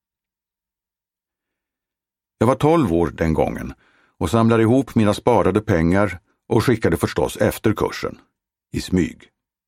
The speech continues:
Jag sprang ifrån skolan varje dag, rusade till brevlådan. Hade kursen kommit? Jag ville inte att min far skulle se att jag trotsat honom.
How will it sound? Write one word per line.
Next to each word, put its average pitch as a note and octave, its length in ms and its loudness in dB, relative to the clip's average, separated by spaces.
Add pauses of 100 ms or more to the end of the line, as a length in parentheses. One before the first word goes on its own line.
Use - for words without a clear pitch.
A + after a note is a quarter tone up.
(800)
Jag G#2+ 180 0
sprang B2 460 0
ifrån F#2+ 300 0
skolan D2 420 0
varje D2+ 280 0
dag, - 300 -4
rusade G2 560 0
till F2+ 100 -2
brevlådan. C2+ 680 -4 (240)
Hade G2 360 -2
kursen F#2+ 480 -2
kommit? E2+ 600 -2 (1000)
Jag A2 120 2
ville A#2 240 4
inte B2+ 180 2
att D#2+ 60 -2
min A#2 160 2
far B2 280 2
skulle G2+ 280 0
se D2 160 0
att D2 120 -4
jag D2+ 100 -2
trotsat - 420 -2
honom. - 260 -8